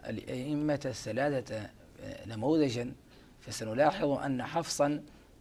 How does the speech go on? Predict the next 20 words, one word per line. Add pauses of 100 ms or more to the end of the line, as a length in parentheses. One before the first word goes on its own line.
(540)
يوسطه
وله
وجه
بقصر
المنفصل، (600)
وأن
قالون
عكسه (420)
يقصره
وله
وجه
بتوسطه، (500)
وأن
ورشا (440)
يشبعه
ست
حركات
على
المقدم
له.